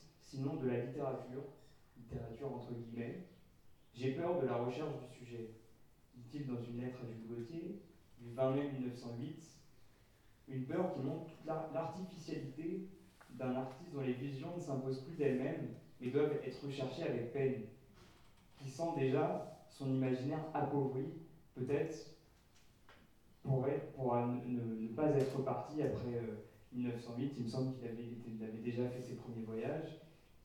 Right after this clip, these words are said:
et il se ressent déjà le besoin de repartir, d'aller à nouveau puiser dans cet imaginaire exotique. De là aussi son apprentissage du chinois, censé le sauver du danger dans un,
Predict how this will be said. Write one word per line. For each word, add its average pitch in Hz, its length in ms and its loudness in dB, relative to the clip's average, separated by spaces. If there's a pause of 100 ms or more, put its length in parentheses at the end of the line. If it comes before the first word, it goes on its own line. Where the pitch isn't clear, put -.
(680)
et 151 60 0
il 123 140 4
se 147 140 0
ressent 143 440 4
déjà 135 280 4
le 117 140 4 (200)
besoin 135 220 2
de - 140 0 (120)
repartir, 139 540 0
d'aller 135 280 6
à 135 120 2
nouveau 131 200 -2
puiser 147 360 -4
dans 127 140 0
cet 120 320 -6
imaginaire 123 520 0
exotique. 120 540 -6 (1700)
De 127 120 2
là 156 180 8
aussi 160 240 4
son 135 160 -2
apprentissage 135 640 0
du 117 100 -4
chinois, 123 480 0
censé 135 300 -2
le 123 80 0
sauver 147 300 2
du 127 140 -2
danger 131 400 0
dans 123 100 -2
un, 120 280 -2